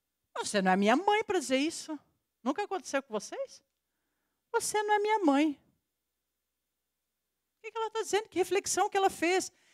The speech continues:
Há certos discursos que só certas pessoas podem fazer. Outros não podem.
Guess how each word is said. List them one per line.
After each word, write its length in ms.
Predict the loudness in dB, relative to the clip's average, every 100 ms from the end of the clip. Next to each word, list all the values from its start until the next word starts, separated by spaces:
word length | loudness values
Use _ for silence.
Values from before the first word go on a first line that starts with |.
| _ 0
Há 140 | 0
certos 560 | 4 4 4 4 -2 -2
discursos 840 | -4 2 8 10 10 6 -4 -4
que 240 | -6 -8 -8 _
só 320 | -4 2 2
certas 560 | 2 0 0 2 0 2
pessoas 480 | 2 2 2 0 2
podem 280 | 2 2
fazer. 520 | 0 0 0 0 -2 -4 _ _ _ _ _ _ _
Outros 400 | 6 6 6 -2
não 160 | -2 -4
podem. 680 | 2 4 4 2 -4 -4